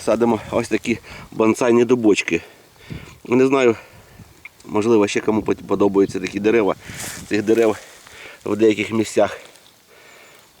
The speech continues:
у нас досить багато, тому що в нас є копитні тварини і дубочки, клинки, м, часто одні й ті ж самі. Я не зн-, я не знаю, чому так,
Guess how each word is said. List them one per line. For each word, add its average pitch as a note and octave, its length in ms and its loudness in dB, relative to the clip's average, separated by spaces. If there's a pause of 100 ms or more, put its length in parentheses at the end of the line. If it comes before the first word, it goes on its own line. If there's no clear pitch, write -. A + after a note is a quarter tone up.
(160)
у G#2+ 160 0
нас G#2+ 300 0 (200)
досить A2+ 400 -2 (500)
багато, B2 420 -2 (480)
тому A2 260 0
що G#2+ 180 0
в G#2+ 80 -4
нас G#2 240 -2
є G2+ 60 2
копитні G#2 380 -4
тварини A#2 480 0
і G#2+ 400 2 (340)
дубочки, C3 560 2
клинки, A#2 560 0 (520)
м, G2+ 160 0
часто A2+ 420 0 (380)
одні G#2+ 280 2
й G#2+ 40 2
ті G#2 140 -2
ж - 80 -8
самі. A2+ 260 2
Я F#2+ 180 2
не G#2+ 120 2
зн-, G#2 180 -2
я G#2+ 180 2
не A2 140 0
знаю, G#2 280 2
чому G#2+ 240 -2
так, G#2+ 240 -2